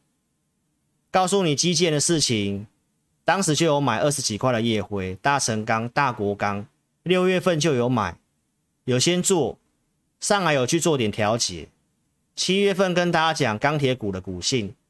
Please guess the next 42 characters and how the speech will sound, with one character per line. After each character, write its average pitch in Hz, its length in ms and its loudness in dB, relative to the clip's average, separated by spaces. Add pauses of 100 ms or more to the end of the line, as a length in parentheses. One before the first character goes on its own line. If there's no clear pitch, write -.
(280)
中 185 280 0
钢 196 180 2
今 196 140 0
年 160 120 2
会 160 120 2
赚 156 240 2
多 156 120 2
少 117 160 2
钱？ 82 440 -6 (720)
现 202 200 0
在 202 160 2
很 151 160 0
多 170 140 2
人 151 80 0
来 135 100 0
跟 156 160 0
你 151 120 0
讲 107 260 0
说 139 180 0
中 143 220 0
钢 135 160 0
的 113 140 0
这 120 80 0
个 107 180 0
殖 113 160 -4
利 127 140 0
率 127 180 0
很 90 160 -6
高， 90 340 -4 (1600)
对 151 160 2
吧？ 92 200 -2
其 165 120 0
实 175 60 0
这 180 100 0
个 156 100 0
本 113 160 -2
来 90 160 -4
就 139 100 0
是 135 140 0
个 113 140 -4
题 98 200 -10
材。 - 280 -8